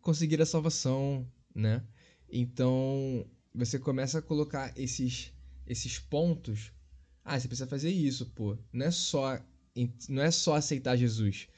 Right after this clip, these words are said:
Você, além de aceitar Jesus, precisa fazer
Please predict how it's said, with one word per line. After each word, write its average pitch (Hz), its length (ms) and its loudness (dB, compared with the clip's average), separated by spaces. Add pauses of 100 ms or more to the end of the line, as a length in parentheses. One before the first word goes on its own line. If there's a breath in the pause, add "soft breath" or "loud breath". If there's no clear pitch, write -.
(280 soft breath)
Você, 113 300 0
além 139 540 4
de 139 200 6
aceitar 123 340 2
Jesus, 127 200 2
precisa 147 340 -4
fazer 160 280 -2